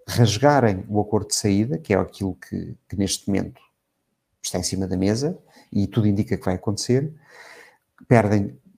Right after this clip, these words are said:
completamente a credibilidade internacional que têm, tornam-se um país, ah, pária, e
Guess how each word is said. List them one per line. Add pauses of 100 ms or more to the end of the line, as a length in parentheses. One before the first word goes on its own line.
completamente
a
credibilidade
internacional
que
têm,
tornam-se
um
país,
ah,
pária, (880)
e